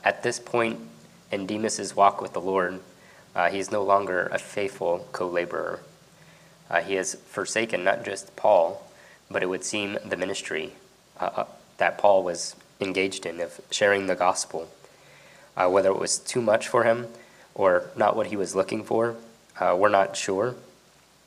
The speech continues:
uh, if it was that, um, but he had started well. Uh, he had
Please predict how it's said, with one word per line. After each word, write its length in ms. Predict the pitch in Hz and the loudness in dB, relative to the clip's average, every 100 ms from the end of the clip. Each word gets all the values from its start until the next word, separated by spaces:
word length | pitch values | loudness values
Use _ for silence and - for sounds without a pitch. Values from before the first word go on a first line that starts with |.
| _ _ - - _ - - | _ _ -20 -20 _ -20 -8
uh, 320 | 98 87 85 87 | -4 -2 -2 -2
if 160 | 101 - | -4 -4
it 80 | 95 | -2
was 280 | 92 90 - - - _ _ - | -2 -2 -6 -16 -20 _ _ -6
that, 500 | 101 104 110 - - - _ - | 6 8 8 4 -16 -20 _ -4
um, 200 | 98 95 | -4 4
but 220 | 107 - | 2 2
he 100 | 120 | -2
had 220 | 131 117 | 0 0
started 380 | - 117 117 113 | 2 2 2 0
well. 300 | 104 87 82 - - _ _ _ _ - | 0 0 -4 -16 -20 _ _ _ _ -6
Uh, 220 | 92 87 | -2 -2
he 260 | 90 110 104 | -2 -4 0
had 280 | 104 95 | 2 2